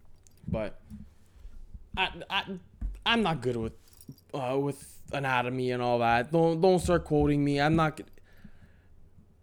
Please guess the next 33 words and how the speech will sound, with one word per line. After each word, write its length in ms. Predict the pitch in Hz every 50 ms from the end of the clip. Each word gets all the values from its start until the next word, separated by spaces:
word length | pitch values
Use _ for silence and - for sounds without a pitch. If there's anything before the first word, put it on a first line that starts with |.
| _
it, 180 | - 254 254 -
I 120 | - 208 220
think 280 | - - 240 226 -
he 80 | - 202
was 160 | 190 175 156
holding 280 | 165 170 170 165 165 160
his 100 | 151 139
hamstring. 420 | 156 147 151 139 - - 143 135
I 80 | 143 156
was 140 | 165 165 165
too 100 | - 196
busy 240 | 160 175 160 165
watching 340 | 170 156 151 160 156 - 151
the 60 | 147
Packers 400 | 131 - 143 135 135 - - 123
game, 220 | 110 117 123 120 123
in 80 | 123
all 160 | 127 123 123 123
honesty. 420 | 123 120 117 113 110 - - 117
But 400 | 113 113 117 147 139 135 - 151
they 80 | 151 151
were 260 | 143 139 151 151 147
saying 340 | - - 160 156 151 147 143
the 60 | -
ankle, 340 | 117 127 135 131 - 147 135
but 180 | 127 135 127
he 100 | 127 135
was 340 | 135 127 135 135 143 139 135
holding 280 | 131 139 135 139 143 135
around 220 | 131 127 123 123
his 80 | 120 113
hammy. 400 | - 113 113 117 127 131 139 143 - - - -
So, 400 | - - 131 123 120 113 -